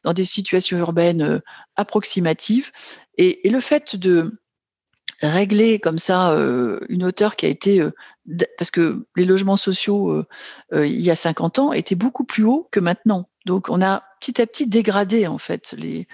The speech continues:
enfin, les logements, je parle sociaux, mais les, les logements d'une manière générale, même en accession, on a deux mètres cinquante. Donc, c'est une façon, pour moi, à la fois <laughs> de, de, de, de, de, de ré-, de, de, comment dire, de contribuer à cette réflexion sur le carbone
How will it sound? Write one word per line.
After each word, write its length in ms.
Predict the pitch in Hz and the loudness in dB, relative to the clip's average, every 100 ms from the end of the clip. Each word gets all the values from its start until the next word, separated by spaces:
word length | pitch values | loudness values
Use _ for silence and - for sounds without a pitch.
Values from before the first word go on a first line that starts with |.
| - | -12
enfin, 120 | - | -2
les 100 | 190 | 2
logements, 500 | 196 196 185 175 131 - _ | 4 4 2 2 0 -6 _
je 100 | - | -6
parle 160 | - 147 | -2 -2
sociaux, 400 | - 160 - 185 | -2 -2 0 0
mais 320 | 151 147 - | 0 0 -2
les, 120 | 151 | -6
les 160 | - 160 | -8 -6
logements 340 | 160 175 180 | -6 -4 -6
d'une 100 | 165 | -6
manière 240 | 156 151 147 | -4 -4 -4
générale, 460 | 147 151 185 269 - - - - | -4 -2 -2 -4 -8 -16 -14 -4
même 120 | 165 | 0
en 100 | 156 | 2
accession, 400 | 151 - 180 233 | 0 0 0 2
on 60 | 196 | 2
a 80 | |
deux 100 | 165 | 0
mètres 160 | 160 165 | 0 -2
cinquante. 320 | 170 165 170 - - - - | -4 -6 -10 -14 -20 -20 -8
Donc, 80 | 190 | -2
c'est 180 | 233 233 | 0 2
une 120 | 226 | 2
façon, 420 | 220 226 285 330 - - - | 2 2 0 0 -6 -20 -12
pour 160 | - 202 | -2 2
moi, 320 | 233 269 330 - - - _ - | 4 4 2 -6 -20 -20 _ -2
à 100 | 294 | 2
la 160 | 294 | 2
fois 560 | - 247 233 214 190 _ _ | 0 0 2 2 -4 _ _
<laughs> 640 | - - _ - - 208 - | -12 -12 _ -18 -14 -14 -4
de, 380 | 165 190 180 180 | 2 4 4 2
de, 640 | 180 170 175 165 165 170 - - _ - _ - | 2 4 2 0 -2 -6 -10 -18 _ -20 _ -6
de, 180 | 175 175 | -4 -4
de, 160 | 170 | -6
de, 180 | - 185 | -8 -4
de 120 | 175 | 0
ré-, 300 | 185 233 - | 2 2 0
de, 220 | 170 160 | -4 -6
de, 120 | 170 - | -6 -10
comment 200 | 165 160 | -8 -2
dire, 160 | 165 170 | 0 0
de 80 | |
contribuer 640 | 190 269 254 254 220 233 226 | 0 -2 0 0 2 4 4
à 80 | 175 | 2
cette 240 | - 180 | 0 -2
réflexion 560 | - 214 - 202 - 214 | -4 -4 -4 -4 -4 -4
sur 160 | - | -4
le 80 | 170 | -4
carbone 480 | - 165 175 214 | -4 -2 2 2